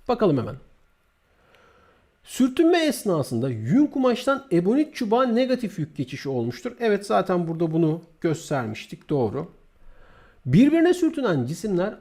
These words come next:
aynı cins elektrik yükü ile yüklenir diyor. Hayır, bakın birisi eksileri verdiği için ne olacak? Artıları daha fazla kalacak, artıyla yüklenecek. Diğeri eksiyi aldığı için eksi sayısı daha fazla olduğundan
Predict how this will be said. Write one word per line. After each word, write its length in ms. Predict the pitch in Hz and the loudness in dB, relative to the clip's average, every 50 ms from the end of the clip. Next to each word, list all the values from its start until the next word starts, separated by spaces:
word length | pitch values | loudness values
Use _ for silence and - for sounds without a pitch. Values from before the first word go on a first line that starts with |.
| - - | -6 -2
aynı 440 | 226 269 320 339 320 294 262 185 147 | 0 2 4 4 4 4 2 0 2
cins 400 | 151 185 175 139 120 - - - | 4 4 4 4 2 -2 -8 -4
elektrik 520 | 151 151 160 170 - - 220 247 233 - | -2 0 0 0 -2 -4 -6 -6 -4 -6
yükü 220 | 190 147 - - | -8 -8 -8 -10
ile 200 | - - 156 127 | -8 -4 -2 -2
yüklenir 520 | 113 113 127 147 - - 151 135 143 135 143 | 0 0 -2 -4 -4 -4 -4 -2 -2 -2 -4
diyor. 140 | 185 190 180 | -4 -6 -2
Hayır, 280 | - 190 170 135 113 127 | 0 0 0 0 0 -4
bakın 360 | 160 151 - 131 117 113 113 | -6 -4 -4 -6 -6 -4 -2
birisi 640 | 143 233 294 302 254 - - 269 240 240 247 247 - _ _ _ _ _ _ - | 0 2 2 2 2 0 0 0 0 0 -2 -6 -12 _ _ _ _ _ _ -4
eksileri 600 | - 139 131 - - - - 190 196 208 254 285 | -2 -2 -2 -4 -6 -4 2 4 6 6 6 4
verdiği 460 | 285 247 214 180 160 143 151 151 139 | 2 4 4 4 2 2 0 -2 -2
için 300 | 131 - - - 247 285 - - - - _ - | -2 -4 -4 -4 -4 -4 -6 -10 -18 -20 _ -4
ne 80 | - 208 | 0 2
olacak? 520 | 254 277 269 247 214 190 254 277 269 - - | 2 2 2 2 2 2 0 0 -2 -4 -6
Artıları 460 | - 151 151 143 - - 185 214 226 | -4 -2 -2 -2 0 0 0 0 0
daha 200 | 240 240 240 247 | 0 0 -2 -2
fazla 320 | 233 240 233 226 220 233 226 | -2 -2 -2 -2 -2 -4 -2
kalacak, 420 | 233 220 226 214 254 247 247 - - | -2 -2 -2 -2 -2 -4 -6 -6 -6
artıyla 420 | - 139 127 110 - - 180 208 | -4 -4 -4 -4 -4 -4 -4 -4
yüklenecek. 500 | 233 220 - 233 233 247 233 240 247 240 240 - - 143 127 | -4 -6 -6 -6 -6 -4 -4 -4 -6 -6 -8 -10 -8 -4 0
Diğeri 260 | 180 254 285 240 180 | 2 2 4 4 2
eksiyi 600 | 139 - - 143 131 123 - - - 196 226 277 | 0 -2 -4 -6 -8 -8 -8 -8 -8 -6 -4 -2
aldığı 260 | 320 311 262 262 240 | -2 0 0 0 0
için 220 | 254 247 - 247 254 - | -2 -6 -6 -8 -8 -6
eksi 380 | - 139 135 - - - 339 339 | -6 -6 -6 -8 -6 -2 -2 -2
sayısı 400 | 339 294 269 247 214 - 196 160 | 0 0 -2 -2 -2 -4 -4 -2
daha 200 | 160 143 139 151 | 0 0 0 -2
fazla 380 | - - 135 120 110 110 120 | -4 -6 -8 -8 -8 -10 -10
olduğundan 600 | 120 117 113 113 131 135 120 127 170 214 285 294 | -10 -10 -10 -10 -8 -8 -6 -6 -4 -4 -6 -6